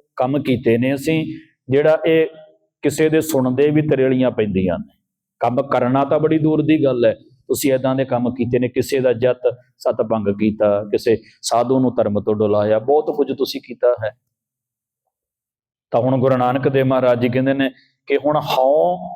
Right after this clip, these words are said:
ਸਹੁ ਕਿਉ ਸਹੁ ਰਾਵਣ ਜਾਓ ਜੀਓ। ਰਾਵਣ ਮਤਲਬ ਸਹੁ ਰੱਬ ਦੀ ਗੱਲ ਕਰਦੇ ਨੇ, ਉਸ ਕੰਤ ਪ੍ਰਮਾਤਮਾ ਦੀ ਗੱਲ ਕਰਦੇ ਨੇ। ਹੁਣ ਉਹਨੂੰ ਰਾਵਣ ਹੈ,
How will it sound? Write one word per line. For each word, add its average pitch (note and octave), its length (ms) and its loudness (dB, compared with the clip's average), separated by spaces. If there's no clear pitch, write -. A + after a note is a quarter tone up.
ਸਹੁ - 480 0
ਕਿਉ D3 340 2
ਸਹੁ C#3 280 0
ਰਾਵਣ A#2+ 440 0
ਜਾਓ G#2+ 340 2
ਜੀਓ। E2+ 300 -10
ਰਾਵਣ A2 320 0
ਮਤਲਬ A#2 260 0
ਸਹੁ A#2+ 580 -2
ਰੱਬ A2 260 0
ਦੀ A2 180 0
ਗੱਲ G#2+ 180 0
ਕਰਦੇ G2 320 0
ਨੇ, A2 80 2
ਉਸ A2 240 -6
ਕੰਤ G#2+ 200 -2
ਪ੍ਰਮਾਤਮਾ G2+ 540 -4
ਦੀ G2+ 160 -2
ਗੱਲ G2 160 2
ਕਰਦੇ G2 320 -2
ਨੇ। G#2 60 -2
ਹੁਣ C#3 220 -2
ਉਹਨੂੰ F3+ 280 2
ਰਾਵਣ B2+ 340 0
ਹੈ, B2 100 -2